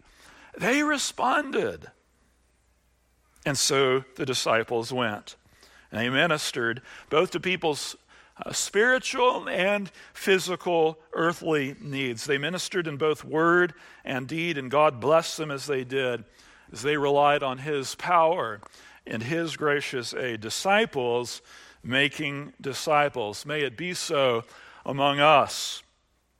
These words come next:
Now, in the middle of this,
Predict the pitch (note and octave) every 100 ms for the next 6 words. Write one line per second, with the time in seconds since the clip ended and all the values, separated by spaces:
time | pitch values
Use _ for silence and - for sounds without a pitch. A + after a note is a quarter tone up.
0 | _ _ _ _ _ - D#3 D#3+ D3 -
1 | - _ _ _ _ _ _ _ - B2+
2 | C3+ F#3 F3 D#3 A#2+ D3 - -